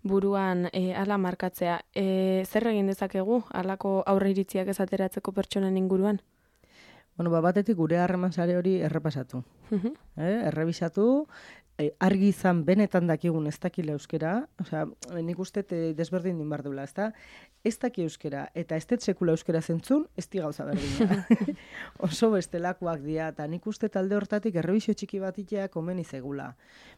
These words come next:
Speaker 2: Askotan, nola, kanpoa jun gabe, jende berri ezatu gabe, edo, edo ez dakit, edo ingurune ge-, berritara jo gabe, gure buelta-bueltan euskera zaitzeko aukera berrik ere piztu lehizkeu, ez da?
Speaker 1: Mhm.
Speaker 2: Orduan, errebisio txiki bat itea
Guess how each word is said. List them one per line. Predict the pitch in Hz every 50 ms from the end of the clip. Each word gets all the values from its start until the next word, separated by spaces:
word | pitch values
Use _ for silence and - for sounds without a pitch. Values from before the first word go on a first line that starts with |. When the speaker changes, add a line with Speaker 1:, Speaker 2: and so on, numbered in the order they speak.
| _ _ -
Speaker 2:
Askotan, | 156 - - - 180 - 208 202 196
nola, | 185 180 180 180
kanpoa | - 185 190 208 - 202 180
jun | - 190 180 175
gabe, | 170 170 185 185
jende | 175 185 185 190 185
berri | 175 175 180 170 165 175
ezatu | 170 - 175 165 - 165
gabe, | 165 170 180 220 220
edo, | 185 156 165 165
edo | 165 165 160 160 160 160 160 160 160 156 156 156 156 156 160
ez | 170 -
dakit, | - 165 160 - - -
edo | 156 147
ingurune | 151 151 147 165 170 180 175 185 185 185 175 175 170 165 165 165 165 165 165 165 170 170 175 170 160
ge-, | 143 - - - - - _ -
berritara | 151 151 170 170 175 180 190 196 - 208 185 185 185 180
jo | - - - 196 196
gabe, | 196 208 208 202 214 202 202 214 - - - - - - - _
gure | - 156 170 165 202
buelta-bueltan | 208 196 196 190 180 - 185 180 180 190 190 185 - 165 165 180 208 196
euskera | 165 151 - - - 170 170 170
zaitzeko | - 175 170 175 - - 180 - 190 185 185
aukera | 175 160 151 - - 175 170 170
berrik | 160 165 165 180 175 170 -
ere | 170 185 190 185 185 175 147 139 - _ - - -
piztu | 170 165 - - 190 175
lehizkeu, | 160 143 135 - - 143 131 131
ez | 131 -
da? | - 160 180 226
Speaker 1:
Mhm. | 214 185 - - - _ -
Speaker 2:
Orduan, | 160 151 165 165 160 -
errebisio | 160 165 165 175 185 180 - 208
txiki | - - 190 - 196
bat | 190 190 190 -
itea | 196 180 - 202 202 208 208